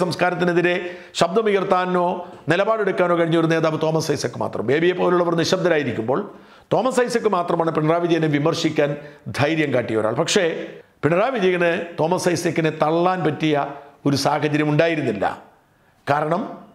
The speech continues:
പറ്റിയ ഒരാൾ, തോമസ് ഐസക്കിന് പകരം നിൽക്കാൻ പറ്റിയ എല്ലാ സമവാക്യങ്ങളും ഒത്ത ഒരാൾ ഇല്ല. ഒരു ധനകാര്യമന്ത്രി എന്ന നിലയിലും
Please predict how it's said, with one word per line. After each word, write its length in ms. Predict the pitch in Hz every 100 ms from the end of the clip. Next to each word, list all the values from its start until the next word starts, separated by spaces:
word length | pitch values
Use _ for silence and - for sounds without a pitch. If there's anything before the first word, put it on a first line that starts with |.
| _ _ _ _ _ _
പറ്റിയ 340 | 190 190 277 233
ഒരാൾ, 160 | 160 135 131
തോമസ് 280 | 185 220 208
ഐസക്കിന് 300 | 196 208 190 190
പകരം 240 | 160 185 202
നിൽക്കാൻ 260 | 175 170 165 151
പറ്റിയ 300 | 123 147 156 185 - - - _ _ 139
എല്ലാ 160 | 180 233 233
സമവാക്യങ്ങളും 720 | 196 196 196 185 185 175 170 165
ഒത്ത 140 | 151 165
ഒരാൾ 220 | 160 156 160 202
ഇല്ല. 120 | 175 - - 160
ഒരു 120 | 156 151 - - -
ധനകാര്യമന്ത്രി 720 | 160 165 165 160 160 156 156 151
എന്ന 100 | 147
നിലയിലും 320 | 147 143 123